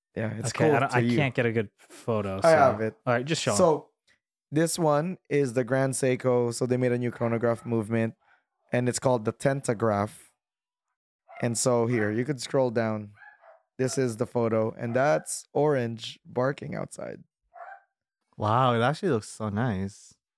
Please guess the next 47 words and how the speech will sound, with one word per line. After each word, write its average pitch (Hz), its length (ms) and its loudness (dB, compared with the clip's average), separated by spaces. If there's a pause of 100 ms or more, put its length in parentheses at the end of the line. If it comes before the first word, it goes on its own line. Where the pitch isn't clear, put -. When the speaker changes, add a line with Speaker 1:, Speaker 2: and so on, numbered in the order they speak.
(320)
Speaker 3:
Okay, 131 180 2
maybe 147 340 2
not, 117 400 2
like, 101 220 -8
super 123 480 -4
nice, 196 340 -2
but 131 200 0
it, 139 180 -2 (560)
okay, 127 180 2
I 127 220 2
really 156 260 2
like 170 200 0
the 113 80 -4
color, 98 420 -2
though. 78 400 -10
The 107 100 -4
color 123 280 -2
scheme 147 280 -4
is 117 100 2
Speaker 1:
The 101 60 -6
Speaker 3:
really 117 140 2
Speaker 1:
blue? 120 80 0
Speaker 3:
nice. 90 300 -8
Yeah. 107 280 0 (640)
I'm 135 140 0
a 139 40 0
sucker 131 360 -2
for 120 180 -4
blue, 104 280 -2
especially, 131 440 -4
like, 127 200 0
this 104 160 -8
kind 139 220 -2
of 147 80 -2
blue. 175 220 2
Speaker 1:
Yeah, 208 100 4
the 165 100 0
dark 117 200 2
Speaker 3:
It's 139 100 2
like 156 140 6
Speaker 1:
deep 139 80 6
blue. 110 220 6
Speaker 3:
a 98 260 2
royal 113 800 4
dark 98 360 0
blue. 98 200 -2
Speaker 1:
Yeah, 101 240 0